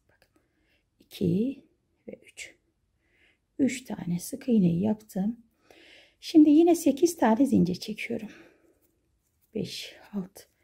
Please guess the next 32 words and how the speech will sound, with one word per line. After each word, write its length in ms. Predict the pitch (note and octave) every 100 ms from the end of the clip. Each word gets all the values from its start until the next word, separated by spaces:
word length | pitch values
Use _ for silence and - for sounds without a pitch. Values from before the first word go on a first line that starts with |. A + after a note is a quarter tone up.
| _
yedi 260 | _ - - _ _ _ _
ve 40 |
sekiz. 560 | F3 - F3+ - - - _ _ _ _
Evet. 180 | _ _ _ _ _ _
Yuvalar 340 | D#4+ G3 F3+
bakın 260 | G#3+ A3 D#4+
ters 320 | D#4 G#3+ -
tarafına 480 | - F3+ - F#3 F3+
denk 240 | B3+ B3
geliyor. 280 | - F3 G#3+
İpten 500 | D4 A#3+ - F#3+ F3+
de 80 | E3+
anlaşılıyor. 880 | B3 A#3+ B3 B3+ - - - B3+ C4 - _ _ _ _ B3
Geçiş 460 | C#4 C#4 F4 E4
noktasında 600 | D#4 D4 - C#4+ - C#4
yaptığımız 720 | C#4+ C#4 C4+ - C#4 C4+ C4+ -
sık 200 | - C4+
iğnemiz 460 | C4 C4 C4+ C4+
var 180 | E4 C#4
ya. 140 | - C3 - _ _ _ _ _ _ _ - _ _
Onu 200 | D4 C4+
hafif 360 | C#4+ - G#3+ -
de 140 | G3+
bol 200 | A#3 A#3
kapattım 600 | A3 - F#3+ - - B3
ki 400 | - - D4 - _ _ _ _ _ _
şöyle 340 | _ G#3 F#3+
rahat 460 | F3+ F3+ A3+ A3+ -
bir 40 |
şekilde 520 | - - E3+ - F3+ C#4
girebileyim 760 | G#3+ F#3+ G3+ E3 D#3 D#3 D3+
diye. 180 | C3